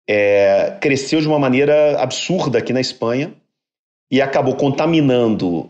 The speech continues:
os jogadores, co-, acabou contaminando os torcedores rivais e aco-, acabou contaminando a própria arbitragem espanhola,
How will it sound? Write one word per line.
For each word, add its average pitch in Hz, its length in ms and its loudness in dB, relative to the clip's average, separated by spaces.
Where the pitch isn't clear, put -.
os 160 160 2
jogadores, 110 720 0
co-, - 220 -4
acabou 123 280 0
contaminando 120 1080 0
os 190 240 0
torcedores 101 560 -2
rivais 98 580 -2
e 143 100 2
aco-, 147 340 0
acabou 135 300 -2
contaminando 175 800 -2
a 139 80 -6
própria 175 380 -2
arbitragem 165 680 0
espanhola, 113 720 -2